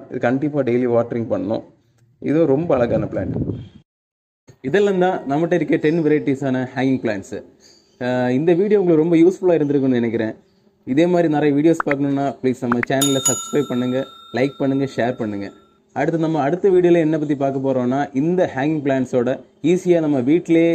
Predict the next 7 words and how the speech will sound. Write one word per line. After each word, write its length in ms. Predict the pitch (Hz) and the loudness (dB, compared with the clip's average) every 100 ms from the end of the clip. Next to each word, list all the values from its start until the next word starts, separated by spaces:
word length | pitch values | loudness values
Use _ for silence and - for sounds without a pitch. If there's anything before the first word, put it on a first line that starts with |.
| 143 | 0
செய்யக்கூடிய 520 | 139 143 139 131 131 | 2 0 2 2 4
உரங்கள், 420 | 120 131 151 113 90 - _ - | 4 2 0 -2 -4 -12 _ -6
அதாவது 240 | 123 143 151 | -2 0 0
fertilizer 520 | 139 156 160 135 151 | 0 2 0 0 0
என்னன்னு 360 | 131 139 143 | 0 0 0
பார்க்க 300 | 127 117 113 | -2 -4 -4
போறோம். 220 | 107 104 | -4 -6